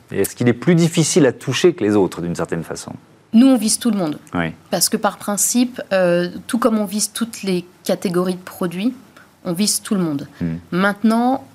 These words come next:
Speaker 2: il y a effectivement des choses qu'on va aller chercher un peu plus finement. Euh,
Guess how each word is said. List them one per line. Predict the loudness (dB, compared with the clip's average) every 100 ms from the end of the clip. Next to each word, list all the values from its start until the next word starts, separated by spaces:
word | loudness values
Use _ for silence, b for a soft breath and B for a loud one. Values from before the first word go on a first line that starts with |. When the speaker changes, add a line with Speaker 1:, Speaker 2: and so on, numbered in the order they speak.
| -6
Speaker 2:
il | -4
y |
a | -2
effectivement | -4 -2 2 2
des | 2
choses | -2 -2 -2
qu'on | -2 -2
va |
aller | -2 -2
chercher | -4 -2 -2 -2 -4
un | -6
peu | -12 -14
plus | -14 -12 -6 -6 -6
finement. | -8 0 2 2 0 -4 B B B B B -2
Euh, | -2 -2 -2 -4